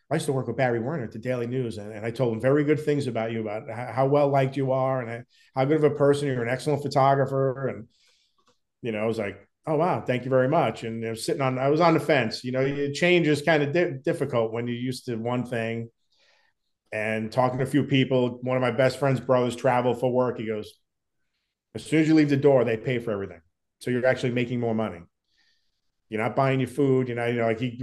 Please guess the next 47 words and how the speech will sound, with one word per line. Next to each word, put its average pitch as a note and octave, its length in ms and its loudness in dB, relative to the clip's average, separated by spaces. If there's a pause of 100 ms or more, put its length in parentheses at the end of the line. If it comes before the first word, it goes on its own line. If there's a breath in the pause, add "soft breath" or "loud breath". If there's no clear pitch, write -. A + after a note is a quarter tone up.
(120)
went C3+ 200 2
down B2+ 220 6
the A#2+ 60 4
list B2+ 340 2
of, A2 100 -2
like, G2+ 260 -8
what A#2 260 -2
the A2+ 60 -4
comp-, A#2 340 -4
companies A2 340 -4
pay B2+ 160 2
for A#2 180 0
when G#2+ 100 -2
you G#2+ 60 -6
travel. B2 300 -2
I'm G#2 60 -10
like, F2+ 160 -16 (1080)
my G#2+ 60 -6
dad's B2 260 2
like, A#2+ 180 2
"Yeah, E3+ 360 0
you E3+ 160 -2
know D#3+ 100 2
what? F3 240 -2 (680)
You're D3+ 180 -2
not D#3 160 2
gonna E3+ 100 0
be D#3+ 100 6
making D#3 260 4
this. C#3 180 -4
This D3 160 -2
is C3+ 160 -4
a B2 80 -4
huge E3 280 0
company." D#3 460 2
You D#3+ 160 -2
know, C3 200 -2
everyone C#3 360 2
knew C#3 320 0
who C3+ 180 -2
they A#2 100 2
were A#2 420 6
in, A2 280 -4
in, A2 220 -4
in A2 180 -6
two C3 140 -4
thousand A#2+ 540 -2